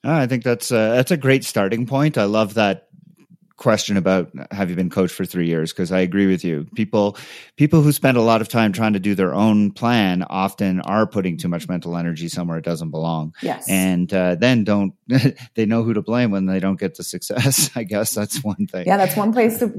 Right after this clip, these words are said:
Speaker 2: that we put the blame. And I, you know, it's, it's such a powerful thing to have someone in your life that's, that, like you, yeah, I know you coach athletes as well, just to, to offload that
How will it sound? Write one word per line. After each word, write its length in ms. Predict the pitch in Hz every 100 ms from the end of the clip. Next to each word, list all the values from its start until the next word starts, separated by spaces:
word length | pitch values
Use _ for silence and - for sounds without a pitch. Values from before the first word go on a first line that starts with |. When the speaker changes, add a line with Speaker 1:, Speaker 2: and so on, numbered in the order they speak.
| 190
Speaker 2:
that 160 | 208 190
we 220 | 196 190
put 140 | 220
the 60 | 180
blame. 340 | 165 160 165
And 100 | 190
I, 280 | 214 226 226
you 120 | 190 214
know, 320 | 190 185 180
it's, 320 | 202 190 - -
it's 120 | 214
such 160 | 240 226
a 60 |
powerful 540 | - - 175 190 180 180
thing 220 | 175 170
to 40 |
have 240 | 165 165 160
someone 260 | 165 156
in 120 | 160 160
your 160 | 165
life 260 | 165 208 220
that's, 360 | 175 - -
that, 180 | - -
like 180 | 180 170
you, 220 | 175 180
yeah, 160 | 190 180
I 40 | 170
know 60 | 160
you 80 |
coach 320 | 160 180 - -
athletes 340 | 170 170 170 175
as 100 | 170
well, 400 | 160 196 269 208
just 220 | 190 185
to, 180 | - 165 - _
to 180 | - -
offload 640 | 175 180 - 240 240 254 233
that 340 | 262 370